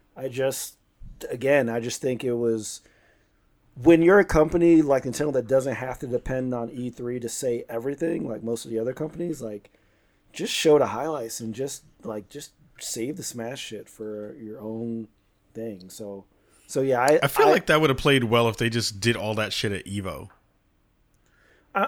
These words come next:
Speaker 1: I mean,
Speaker 2: Right?
Speaker 1: something, you know, it, it, it, it just didn't flow well, you know? So, like, I
Speaker 2: Mm-hmm.
Speaker 1: liked what they showed, but the presentation,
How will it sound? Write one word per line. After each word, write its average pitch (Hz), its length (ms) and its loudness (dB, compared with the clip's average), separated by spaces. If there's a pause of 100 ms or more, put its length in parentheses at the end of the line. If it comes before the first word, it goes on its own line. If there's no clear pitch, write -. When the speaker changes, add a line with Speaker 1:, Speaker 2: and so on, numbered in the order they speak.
Speaker 1:
I - 20 2
mean, - 160 6
Speaker 2:
Right? - 80 8
Speaker 1:
something, 135 680 0
you 139 80 0
know, 156 180 6
it, 170 280 6
it, 170 380 2
it, 180 400 2
it 160 80 4
just 170 220 -4
didn't 160 220 4
flow 143 360 4
well, 95 280 -4 (120)
you 120 140 -6
know? 113 280 -6
So, 127 340 4
like, 123 400 0 (320)
I 131 140 0
Speaker 2:
Mm-hmm. 143 100 4
Speaker 1:
liked 143 480 4 (120)
what 127 260 -4
they 123 120 0
showed, 120 520 0
but 110 160 -6
the 107 60 -14
presentation, 110 960 -6